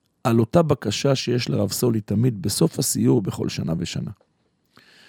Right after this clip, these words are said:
"חבריי וידידיי", כך הוא אומר להם, "הגעתם מתל אביב, הגעתם מראשון לציון, הגעתם מרחבי הארץ לכאן לירושלים, בלילה הקדוש הזה, בו בער ההר הזה לפני אלפי שנים, כדי להתברך,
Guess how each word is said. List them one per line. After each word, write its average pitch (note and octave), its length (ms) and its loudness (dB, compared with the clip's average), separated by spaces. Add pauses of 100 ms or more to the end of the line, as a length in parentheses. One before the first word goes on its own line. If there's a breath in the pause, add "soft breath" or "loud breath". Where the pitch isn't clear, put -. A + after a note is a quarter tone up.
(500 soft breath)
"חבריי F#3+ 420 8
וידידיי", F3 500 8
כך C3 140 6
הוא B2+ 120 8
אומר A#2+ 240 4
להם, F#2+ 180 -6 (560)
"הגעתם C3 360 4
מתל G#2+ 260 6
אביב, G#2+ 420 6 (300)
הגעתם A2 320 0
מראשון G#2+ 320 4
לציון, A2+ 520 2
הגעתם C#3 260 0
מרחבי A2+ 380 2
הארץ A#2+ 340 2
לכאן B2 260 0
לירושלים, A2+ 800 2 (140)
בלילה A#2+ 480 4
הקדוש G#2+ 440 2
הזה, A#2+ 220 -2 (480)
בו A#2+ 140 6
בער C3 460 6
ההר C#3 260 6
הזה B2 200 6
לפני A#2 240 2
אלפי A#2+ 260 4
שנים, A2 380 0 (800 loud breath)
כדי E3 220 2
להתברך, C3+ 720 2